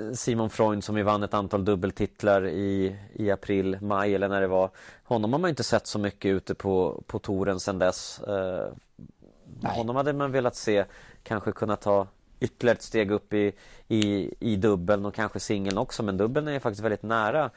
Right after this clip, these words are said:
Speaker 1: att nå Challenger-nivå, så där hade man också hoppats. Och så har vi sett Mackan och Bergevi vann ju, eh, i, i Polen. En Future nu förra
Speaker 2: Ja.
Speaker 1: veckan.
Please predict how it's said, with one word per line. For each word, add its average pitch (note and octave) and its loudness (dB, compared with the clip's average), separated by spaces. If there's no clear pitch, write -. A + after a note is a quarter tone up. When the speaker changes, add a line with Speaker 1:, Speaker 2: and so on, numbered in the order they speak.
Speaker 1:
att - -6
nå D3+ -2
Challenger-nivå, F#2 0
så - -10
där A#2+ -2
hade C#3 -4
man B2+ -8
också C#3+ -6
hoppats. - 2
Och G2 -4
så B2+ 0
har A2+ 4
vi B2 2
sett A2+ 0
Mackan A#2 0
och G#2+ -4
Bergevi A2 4
vann A2 2
ju, A2+ 0
eh, G#2 2
i, G2+ 0
i G#2+ -2
Polen. A2+ 2
En A2 -4
Future A#2+ 0
nu A2+ -2
förra A#2+ 0
Speaker 2:
Ja. A2+ 6
Speaker 1:
veckan. A#2 -4